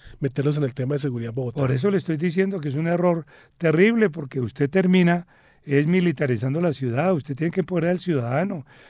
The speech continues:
Speaker 2: Mire, la discusión hoy en Colombia es, eh, ¿hasta dónde van los derechos, hasta dónde van los deberes?
Speaker 1: Sí.
Speaker 2: Entonces la gente dice,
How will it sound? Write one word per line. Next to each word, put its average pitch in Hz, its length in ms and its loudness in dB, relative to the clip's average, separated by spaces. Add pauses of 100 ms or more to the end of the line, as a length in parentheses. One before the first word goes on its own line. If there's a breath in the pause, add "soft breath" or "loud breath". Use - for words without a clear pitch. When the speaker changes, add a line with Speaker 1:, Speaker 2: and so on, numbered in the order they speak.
(180 soft breath)
Speaker 2:
Mire, 214 400 8
la 190 120 10
discusión 214 520 4
hoy 247 140 -2
en 226 100 -4
Colombia 185 500 -2
es, 185 180 -4 (600 soft breath)
eh, 143 560 0 (140)
¿hasta 165 240 -2
dónde 208 180 6
van 226 120 8
los 226 120 4
derechos, 190 420 2
hasta 151 80 -6
dónde 143 200 -4
van 147 160 -6
los 147 120 -10
deberes? 120 360 -16
Speaker 1:
Sí. 127 160 -4 (340 soft breath)
Speaker 2:
Entonces 185 240 0
la 185 100 8
gente 190 200 4
dice, 190 260 4